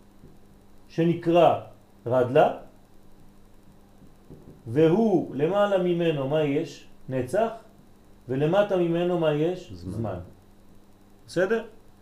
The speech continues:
Speaker 1: זה הכוח של הרדלה. כי הנה, בית פעולות עושה רדלה, בהיותו משמש כמחבר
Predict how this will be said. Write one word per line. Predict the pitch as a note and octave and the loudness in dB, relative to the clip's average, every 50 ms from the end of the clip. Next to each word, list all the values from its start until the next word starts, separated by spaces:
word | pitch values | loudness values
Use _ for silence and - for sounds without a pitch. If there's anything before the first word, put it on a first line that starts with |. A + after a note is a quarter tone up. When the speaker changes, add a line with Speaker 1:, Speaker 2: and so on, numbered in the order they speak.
| - - - - - - - | -20 -20 -20 -20 -20 -18 -8
Speaker 1:
זה | - C3 G3+ G#3 | -2 4 6 6
הכוח | F#3 - - F#3+ G3+ G3+ G3+ | 6 6 6 4 4 2 2
של | - F#3 D#3+ | 0 2 2
הרדלה. | D3 C#3 C3+ B2+ - - F#2 F2+ - - - - - - - - - - - - - - - - - - - | 4 4 4 2 0 -2 -6 -12 -14 -16 -20 -20 -16 -14 -14 -14 -16 -18 -20 -20 -20 -20 -20 -20 -20 -16 -6
כי | - D#3 F3 F#3+ | 0 2 4 4
הנה, | F#3+ E3 C#3+ C3 B2 A2+ | 6 4 4 2 2 4
בית | D#3 G#3+ A3 G#3+ - - | 4 4 4 4 0 -4
פעולות | B3+ - G#3 F#3 F3+ G3+ A3 G#3+ | -2 0 2 4 4 4 4 2
עושה | A3 G3 F#3 - G3 G3 | 2 0 0 0 0 0
רדלה, | F#3 F3+ E3+ D#3 C3 B2+ A2 G#2+ - - - - - - - - - - - - - - - - - - - - - | 2 4 2 2 0 -2 -6 -8 -12 -18 -20 -20 -20 -20 -20 -20 -20 -20 -20 -20 -20 -20 -20 -20 -20 -20 -20 -12 -2
בהיותו | B2+ D#3 D3 D3+ D#3+ D#3+ D3 C#3+ - F#3 F#3+ G#3 G#3 | 2 6 6 8 8 8 6 4 4 4 4 6 4
משמש | G#3 F3+ F3+ - F3 E3 E3+ F3+ F#3 F#3 F3+ - | 4 2 0 0 0 0 2 4 4 4 4 2
כמחבר | - G#3+ A3+ A#3 A3+ A3+ - - - - F#3+ - G#2+ A2 G2+ G2+ A2 C3 F3 F#3+ | 4 4 4 6 6 4 4 2 2 2 2 2 2 2 2 4 4 4 2 2